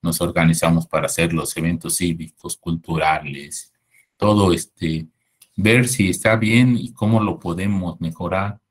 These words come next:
hacer el análisis. A lo mejor hace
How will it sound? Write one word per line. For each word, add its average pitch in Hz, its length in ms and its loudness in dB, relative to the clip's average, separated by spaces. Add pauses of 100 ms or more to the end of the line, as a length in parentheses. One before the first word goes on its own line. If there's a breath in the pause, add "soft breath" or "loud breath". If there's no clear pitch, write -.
(360)
hacer 90 380 -8
el 82 200 -4
análisis. 90 800 -4
A 78 80 -6
lo 73 140 -14
mejor 87 440 -8
hace 78 520 -6